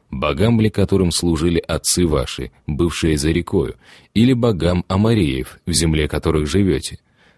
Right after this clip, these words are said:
А я и дом мой будем служить Господу».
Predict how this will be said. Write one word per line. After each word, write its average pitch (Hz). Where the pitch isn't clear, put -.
А 80
я 95
и 85
дом 95
мой 107
будем 87
служить 71
Господу». 69